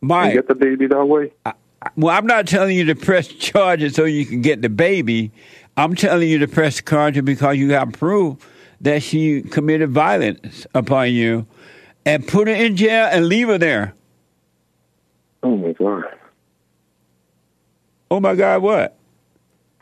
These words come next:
Speaker 2: I don't know. I don't wanna be the one to making a choice like that.
Speaker 1: Why not? When will you grow up, man? What the?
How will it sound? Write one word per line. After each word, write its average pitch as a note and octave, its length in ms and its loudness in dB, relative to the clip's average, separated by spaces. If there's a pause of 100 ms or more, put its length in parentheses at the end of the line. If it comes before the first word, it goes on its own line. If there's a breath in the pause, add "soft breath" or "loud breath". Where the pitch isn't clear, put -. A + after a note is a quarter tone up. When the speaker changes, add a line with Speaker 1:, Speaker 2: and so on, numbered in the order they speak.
(140)
Speaker 2:
I - 320 -4
don't G3+ 200 0
know. G#3 400 2
I B2+ 120 -2
don't D#3+ 200 0
wanna E3+ 220 0
be C3 140 0
the A#2+ 120 0
one A2+ 200 0
to G2 60 0
making F#2 320 -4
a D2+ 60 -4
choice G#2+ 300 -2
like D2 200 -4
that. C#2 200 -12 (220)
Speaker 1:
Why E3+ 180 0
not? F#3+ 380 0 (120)
When G#3+ 280 0
will A#3 80 0
you A3+ 220 0
grow A3+ 320 2
up, A3 200 0
man? G#3 360 0
What B3+ 160 -2
the? D#3 260 0